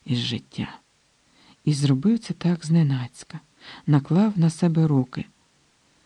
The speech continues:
Казали, повісився прямо в майстерні. Перед тим чисто виголився,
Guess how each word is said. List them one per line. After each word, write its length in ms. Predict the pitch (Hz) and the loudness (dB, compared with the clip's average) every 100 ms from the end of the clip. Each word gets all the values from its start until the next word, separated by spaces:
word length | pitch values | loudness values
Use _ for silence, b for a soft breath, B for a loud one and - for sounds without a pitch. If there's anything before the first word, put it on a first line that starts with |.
| b b | b b
Казали, 480 | - 143 147 170 156 | -2 2 4 4 4
повісився 640 | 143 147 151 160 151 - 139 | 2 2 2 2 -2 -2 -2
прямо 420 | 147 147 143 135 | 2 2 4 2
в 120 | 131 | 2
майстерні. 800 | 139 135 - - 127 127 127 131 - _ B B B B | 2 2 -2 -4 -4 -4 -6 -6 -10 _ B B B B
Перед 280 | - 131 131 | 0 2 2
тим 200 | 147 135 | 4 4
чисто 600 | 135 139 135 - 123 110 151 _ - | 4 0 0 -2 -2 0 -4 _ -6
виголився, 920 | 127 131 151 180 185 185 - 190 | -2 0 2 2 0 -2 -4 -4